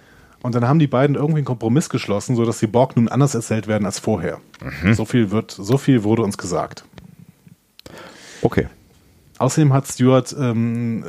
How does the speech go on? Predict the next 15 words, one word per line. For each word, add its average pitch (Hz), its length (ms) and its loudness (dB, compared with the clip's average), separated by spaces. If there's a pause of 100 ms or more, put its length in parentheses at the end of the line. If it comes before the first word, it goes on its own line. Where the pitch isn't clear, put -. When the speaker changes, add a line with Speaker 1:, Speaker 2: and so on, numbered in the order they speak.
Speaker 1:
bestätigt, 117 640 -4
dass 98 140 -8
Picard 117 640 0
in 110 140 -2
seinen 104 320 2
neunzigern 139 640 2
ist, 180 220 0
also 101 180 -4
der 95 160 -2
ist, - 220 -8
äh, 104 140 -4
Mitte 107 260 -2
neunzig. 104 580 -2 (960)
Speaker 2:
Mhm. 95 560 2
Speaker 1:
Wohl. 156 320 2